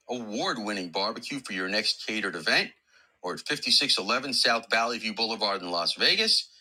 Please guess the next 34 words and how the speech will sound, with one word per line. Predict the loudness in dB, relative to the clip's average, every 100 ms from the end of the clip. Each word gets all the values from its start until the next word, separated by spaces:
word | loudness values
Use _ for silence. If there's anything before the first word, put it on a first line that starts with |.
| _ _
and | -6
now | 2 2 2
our | 0
new | 0
location | 0 0 2 2 2 0
at | -4 -6
three | 0 2
oh | 4
eight | 4 2 -8 -20 _ -4
North | -4 -2
Boulder | -4 -2 -2
Highway | 0 2 2 0 0
in | 0
Henderson. | 0 2 2 0 -4 _ _ _ _ _ _ -2
Analytics | 0 2 2 2 2 4
and |
Eyeballs | 4 4 2 -2 -2
from | -2 2
the |
Summer | 4 4 2
Skate | 0 0 2
Studios | 2 2 0 2 2 0 -4 _ _ _ -8
is |
a | -4
part | -2 0
of |
the | 2 2
Ice | 2 0
Time | 0 0 0
Hockey | -2 -4 -4 -4 -4
West | -2 2 2 2
dot | 0 0 0
com | -2 0
network. | -2 -2 -4 -10